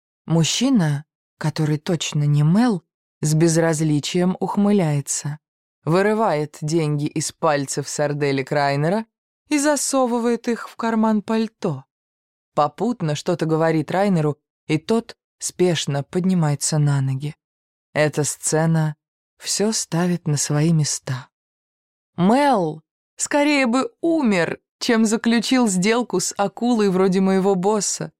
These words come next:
устроил бы ритуал самосожжения, чем пришел на гламурную вечеринку, выпил бы яд прямо из бутылки, чем связался с таким, как Джефф Райнер. Мел —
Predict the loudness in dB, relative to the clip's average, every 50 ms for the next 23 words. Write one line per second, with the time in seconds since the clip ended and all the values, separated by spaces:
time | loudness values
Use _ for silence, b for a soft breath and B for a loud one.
0 | _ _ _ _ _ -2 -2 -2 0 0 -2 0 0 2 2 0 0 0 -2 -2
1 | 0 0 0 0 2 2 2 2 0 -2 -2 -4 -4 -4 -4 -4 -2 0 0 0
2 | 0 -2 -2 -2 0 0 0 -2 -2 -2 -4 -4 -2 -2 0 0 0 0 0 0
3 | 0 0 0 0 0 2 2 0 0 0 0 0 2 2 2 0 0 0 2 2
4 | 2 2 2 0 0 0 0 2 2 2 2 0 0 -2 -6 -10 -10 _ _ _
5 | _ _ _ _ 2 2 4 2 2 2 2 2 2 2 2 2 2 2 2 2
6 | 2 0 -4 _ -6 -4 -2 -2 -2 -2 -2 -2 -2 -4 -4 -4 -4 -4 -6 -2
7 | -2 0 2 2 0 -2 -2 -4 -4 -4 -4 _ _ _ 0 0 0 0 0 -2
8 | -2 -2 -2 0 2 2 2 2 2 0 -2 -4 -6 -6 -8 -6 -4 -4 -4 -4
9 | -2 -4 -4 -2 -2 -2 -2 -2 -2 -4 -2 0 0 0 0 0 -2 0 2 2
10 | 2 2 0 -2 -2 -4 -8 -12 _ _ _ _ _ _ _ -2 0 2 4 4
11 | 2 2 0 -2 -6